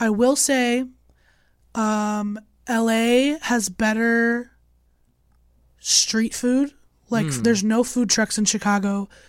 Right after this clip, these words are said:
Speaker 1: because all of the, like, chefs are crazy and, like, don't want the competition. And there's
Speaker 2: Okay.
Speaker 1: also better street art in
Speaker 2: Huh.
Speaker 1: L A. There's no, like, graffiti in Chicago. Oh my God, I'm literally whispering. Um, <clears throat> but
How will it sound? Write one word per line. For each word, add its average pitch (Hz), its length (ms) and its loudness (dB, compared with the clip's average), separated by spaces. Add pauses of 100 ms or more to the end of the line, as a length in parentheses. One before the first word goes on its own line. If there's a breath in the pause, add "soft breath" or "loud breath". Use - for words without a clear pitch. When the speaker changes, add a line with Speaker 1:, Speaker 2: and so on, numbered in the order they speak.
(180 soft breath)
Speaker 1:
because 214 340 -2
all 208 260 0
of 202 180 -2
the, 202 480 -2
like, 208 260 -6 (160)
chefs - 460 0
are 202 80 -2
crazy 214 580 0
and, 208 120 0
like, 196 140 -2
don't 202 200 -2
want 202 180 -4
the - 80 -16
competition. 220 720 -2 (600 soft breath)
And 220 100 -2
there's 220 100 0
Speaker 2:
Okay. 226 100 0
Speaker 1:
also 233 240 0
better 220 300 0
street - 460 -2
art 196 460 -4 (760)
in 202 480 0
Speaker 2:
Huh. 208 80 -2
Speaker 1:
L 196 100 0
A. 190 160 -2
There's 196 220 -2
no, 208 340 2
like, 208 220 -4 (180)
graffiti 196 540 0
in 190 80 0
Chicago. - 420 -12 (720 soft breath)
Oh - 140 -20
my - 60 -20
God, - 280 -20
I'm - 80 -20 (140)
literally - 320 -20
whispering. - 400 -20 (460 soft breath)
Um, 233 1120 -2 (340)
<clears throat> - 340 -18
but 285 420 2